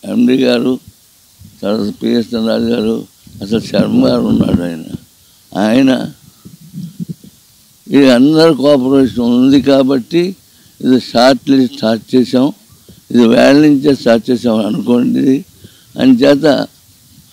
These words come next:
ఫుల్గా మీకు అన్ని, అన్ని ఫెసిలిటీస్ ఏర్పాటు చేస్తాం. ఇక్కడ, ఇక్కడే మేము మైనర్ ఆపరేషన్స్ కూడా, మైనర్ థింగ్స్ కూడా చేస్తాం ఇక్కడ. అంచేత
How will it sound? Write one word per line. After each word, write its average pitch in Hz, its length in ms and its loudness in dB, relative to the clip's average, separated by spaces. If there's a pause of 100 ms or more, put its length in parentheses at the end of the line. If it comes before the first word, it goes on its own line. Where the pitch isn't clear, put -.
(260)
ఫుల్గా 156 540 2
మీకు 139 260 2
అన్ని, 123 300 4
అన్ని 127 420 2
ఫెసిలిటీస్ 117 640 -2
ఏర్పాటు 113 400 -6
చేస్తాం. 107 480 -6
ఇక్కడ, - 720 -14
ఇక్కడే 123 560 0
మేము 120 260 2
మైనర్ 117 380 0
ఆపరేషన్స్ 107 600 -4
కూడా, 117 160 -8
మైనర్ 120 500 0
థింగ్స్ 117 240 -4
కూడా 113 340 -8
చేస్తాం 110 380 -6
ఇక్కడ. 113 360 -8 (720)
అంచేత 113 360 -2